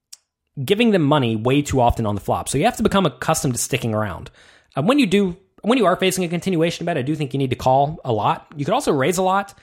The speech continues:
And when you do raise, the hands you wanna raise with are typically your very strong made hands and your draws. Um, what a lot of amateurs do,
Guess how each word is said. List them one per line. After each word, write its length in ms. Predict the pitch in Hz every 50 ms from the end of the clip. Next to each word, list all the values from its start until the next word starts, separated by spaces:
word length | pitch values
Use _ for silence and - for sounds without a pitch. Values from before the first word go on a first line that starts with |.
| _ _ _ _ _ _ _ _ -
And 160 | - 147 151 170
when 100 | 233 269
you 100 | 262 208
do 200 | 151 196 202 165
raise, 320 | 143 151 156 139 123 117
the 80 | 127 131
hands 180 | 165 165 151
you 60 | 170
wanna 160 | 160 143 123 117
raise 320 | 127 135 139 139 131 120
with 180 | 120 117 110 127
are 60 | 113
typically 400 | - - - - - - 143 127
your 140 | 120 113 107
very 240 | 120 143 151 143
strong 440 | - - - - 123 117 135 139 123
made 220 | 120 123 139 147 147
hands 400 | 180 185 190 196 202 - - - _ -
and 160 | 139 131 131
your 380 | 131 127 123 127 123 117 117
draws. 600 | 107 98 - 117 107 113 135 180 233 233 - - - _ _ _ _ _ _ _ _ _ _ _ _ -
Um, 120 | 127 131
what 140 | 160 214 196
a 40 | 185
lot 140 | 185 180 160
of 60 | 147
amateurs 400 | 156 165 170 - - 139 123 -
do, 480 | - 139 131 127 127 120 120 120 156